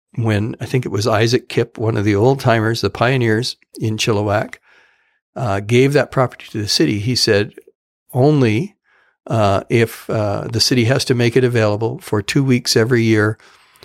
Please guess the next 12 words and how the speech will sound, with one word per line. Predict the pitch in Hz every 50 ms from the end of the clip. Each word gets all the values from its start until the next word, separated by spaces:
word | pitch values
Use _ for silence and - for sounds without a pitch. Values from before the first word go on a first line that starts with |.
| _ _ _
for | - - - 127 113 107 107 98
the | 95 101 104 98 98 101
Chilliwack | - - - 127 117 113 113 110 - -
Exhibition | 110 - - 120 110 113 113 - - 107 101
Society | - 107 104 - 107 98 101 104 101 101 101 110 123
to | - 107 98
have | 85 117 107 104 110 107 107 107
their, | 104 107 107 104 107 104 - _ _ _ _ _ _ _ _ _ - -
uh, | 107 104 -
annual | - 110 113 107 104 104 104 104
fall | - - 110 101 101
fair." | - - - 117 117 127